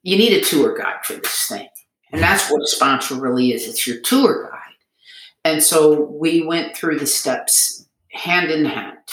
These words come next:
And I learned about what they meant, and I learned about my choices around them. For me, the third step was very challenging. And the third step in Alcoholics Anonymous, for those of you that don't know,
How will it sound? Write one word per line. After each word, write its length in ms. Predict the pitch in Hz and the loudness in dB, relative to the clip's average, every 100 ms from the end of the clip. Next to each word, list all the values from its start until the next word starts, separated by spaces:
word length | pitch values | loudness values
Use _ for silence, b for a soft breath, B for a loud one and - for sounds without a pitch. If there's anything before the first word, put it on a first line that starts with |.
| B B B _ | B B B _
And 120 | 156 | 2
I 140 | 151 151 | 4 4
learned 420 | 151 196 233 175 | 4 4 4 2
about 400 | 143 139 135 - | 0 0 0 0
what 160 | 139 - | -2 -2
they 160 | 165 | -2
meant, 200 | 208 240 | 0 2
and 200 | 135 135 | 2 2
I 160 | 127 123 | 0 2
learned 280 | 131 131 123 | 2 2 0
about 340 | - 127 123 | 0 0 2
my 100 | 131 | 0
choices 600 | - 190 190 - 120 - | 0 2 2 2 2 0
around 300 | 120 120 117 | 2 0 0
them. 140 | 117 | -4
For 160 | 120 131 | -2 2
me, 260 | 131 143 147 | 4 4 4
the 120 | 143 | 2
third 280 | 135 131 131 | 2 2 2
step 320 | - 143 - | 0 -2 -2
was 240 | 139 - | -2 0
very 240 | 147 143 143 | 2 2 2
challenging. 600 | 196 190 139 127 - 127 | 0 0 0 -4 -4 -4
And 160 | 123 | -4
the 60 | 127 | -2
third 280 | - 151 151 | 2 2 2
step 300 | - 139 - | 0 0 -2
in 100 | 143 | -2
Alcoholics 640 | 123 127 127 135 131 - | -2 -4 -8 -6 -6 0
Anonymous, 560 | 127 139 131 127 - - | 2 4 2 2 0 -2
for 140 | 117 | -4
those 260 | 131 131 131 | -2 -2 -4
of 80 | - | -6
you 160 | - | -6
that 220 | - - | -4 -2
don't 280 | 135 131 - | 0 0 0
know, 460 | 185 208 - 302 | 0 2 4 0